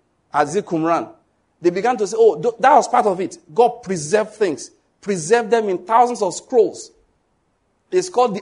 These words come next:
oracles of God that we need to up-, that was what Paul read. That was what Peter read. Listen, that was what Jesus read. That was the second reason. Another reason he selected that nation was to give us a pattern of his operations with people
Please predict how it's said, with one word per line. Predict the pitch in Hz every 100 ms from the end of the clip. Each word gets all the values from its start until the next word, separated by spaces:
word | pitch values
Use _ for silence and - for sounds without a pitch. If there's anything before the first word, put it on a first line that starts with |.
| -
oracles | 220 226 226 - 226 196
of | 165 139 120
God | 175 131
that | 160 160
we | 175
need | 185 262 -
to | 180
up-, | - 226
that | 285
was | 220 -
what | 226 220
Paul | - 233 160
read. | 151 135
That | 254 247
was | 214
what | 220 226
Peter | 220 - 156
read. | 143 - - _ -
Listen, | 196 220 226 214
that | 214 196
was | 165
what | 165
Jesus | 139 156 143 127
read. | 117 - _ _ _ _ _ _ _ _ _ _ _ _ _ _ _ 156
That | 185
was | -
the | 196
second | 208
reason. | 190 156 113 _ _ -
Another | 147 208 240
reason | 226 220 208
he | 180 170
selected | - 202 214 196
that | 190
nation | 175 - 180 180 _ _
was | 170 165
to | 175
give | 160 240
us | 233 214
a | 180
pattern | - 214 214 220
of | 196
his | 165
operations | 175 - 214 214 - 220 -
with | 139 -
people | 220 - 208 202